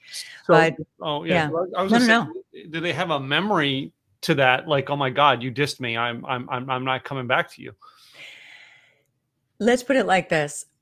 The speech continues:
Speaker 2: There's a, there's a degree, obviously, of abuse w-,
Speaker 1: Okay.
Speaker 2: that they don't forget, right? That we've, I've taken in horses that have had some trauma in the, in the past, and there will be triggers for that trauma, just like for human beings, there's triggers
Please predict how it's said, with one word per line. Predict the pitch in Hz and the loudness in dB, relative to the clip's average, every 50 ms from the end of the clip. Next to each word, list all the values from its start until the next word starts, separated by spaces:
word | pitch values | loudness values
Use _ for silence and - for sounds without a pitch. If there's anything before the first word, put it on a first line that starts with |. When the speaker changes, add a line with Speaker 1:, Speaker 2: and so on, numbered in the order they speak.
| _ _ _ _ _ _ _ _ - | _ _ _ _ _ _ _ _ -6
Speaker 2:
There's | - 185 196 202 190 | 2 4 4 4 4
a, | 196 180 | 4 0
there's | 147 147 185 185 170 | 2 2 0 2 2
a | 180 | 0
degree, | 160 165 143 151 165 175 202 208 208 214 220 214 208 196 - _ _ _ _ _ _ _ _ _ - - | -2 -2 -4 -4 -6 -2 -2 0 0 0 0 0 -2 -6 -10 _ _ _ _ _ _ _ _ _ 0 0
obviously, | 175 165 165 156 156 - - 165 151 | 0 2 0 -2 -4 -4 -2 -2 -2
of | 143 139 | -2 -4
abuse | 147 131 110 143 147 123 120 - - - - _ _ 143 | -6 -8 -6 -6 -6 -6 -6 -8 -12 -14 -16 _ _ _
w-, | 143 143 139 139 - - - - | -14 -12 -10 -10 -12 -12 -12 -12
Speaker 1:
Okay. | 151 | -6
Speaker 2:
that | 139 147 120 - 131 _ _ _ _ | -2 -2 -2 -2 -6 _ _ _ _
they | 165 147 160 139 | -4 -2 -2 -2
don't | 127 143 139 120 - - | 0 -2 -6 -6 -8 -12
forget, | - - 127 104 87 57 - _ _ _ _ | -12 -12 -10 -8 -8 -8 -8 _ _ _ _
right? | 120 110 92 - _ | -16 -14 -14 -14 _
That | - 151 143 131 - - - - _ _ | 0 2 2 2 0 -6 -16 -20 _ _
we've, | - 151 151 160 151 151 135 - - _ _ _ - | -12 -6 -4 -2 -2 -2 -4 -10 -20 _ _ _ 2
I've | - 170 165 | 2 2 2
taken | - 185 165 - 156 143 | 2 -2 -2 -2 -2 -4
in | 143 147 | -4 -4
horses | 160 151 143 143 - 139 135 | -2 -4 -6 -6 -8 -12 -10
that | 151 - | -8 -8
have | 139 147 | -8 -6
had | 147 147 135 135 - | -6 -6 -8 -8 -6
some | - 143 135 | -8 -10 -10
trauma | - - 147 139 135 143 143 143 143 165 _ - | -6 -4 -4 -2 -2 -2 -4 -4 -6 -8 _ -8
in | 147 143 | -6 -6
the, | 143 135 135 - 147 | -6 -8 -8 -8 -6
in | 147 | -6
the | 143 | -6
past, | 139 - 143 139 131 139 - - - | -2 -2 -2 -2 -2 -4 -6 -6 -4
and | 139 139 139 127 | -4 -4 -2 -2
there | 151 151 | -2 0
will | 151 160 151 | 0 0 0
be | - 143 | -2 -6
triggers | - - - 143 131 135 127 139 135 - | -8 -4 -4 -4 -4 -2 -4 -6 -6 -8
for | - - | -10 -4
that | 135 131 - - | -4 -4 -4 -4
trauma, | - 147 127 127 131 135 | -6 -6 -6 -4 -4 -6
just | 135 147 139 - - | -4 -4 -6 -4 -2
like | 151 143 - _ _ _ _ _ _ _ - | -4 -4 -4 _ _ _ _ _ _ _ -8
for | - 147 | -8 -6
human | - 156 143 143 143 | -4 -4 -4 -4 -2
beings, | 135 196 196 170 135 127 123 127 | 0 0 0 0 0 -4 -6 -6
there's | - 123 123 | -8 -12 -12
triggers | - - 143 123 120 104 - - - - _ | -8 -8 -8 -6 -6 -6 -8 -8 -14 -20 _